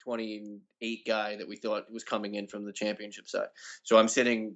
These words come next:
Deeney and Igalo this week. Unfortunately for a lot of people, if you own Igalo this week, this week or in your roster,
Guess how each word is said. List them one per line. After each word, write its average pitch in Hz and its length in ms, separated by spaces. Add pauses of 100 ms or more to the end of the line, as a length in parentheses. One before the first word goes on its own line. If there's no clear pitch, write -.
Deeney 110 320
and 104 120
Igalo 110 300
this 110 140
week. 110 220
Unfortunately 143 540
for 127 120
a 120 40
lot 117 180
of 117 120
people, 123 300
if 107 100
you 104 140
own 113 160
Igalo 113 460
this 120 240
week, 113 100 (180)
this 120 180
week 135 180
or 117 160 (100)
in 120 100
your 113 100
roster, 123 480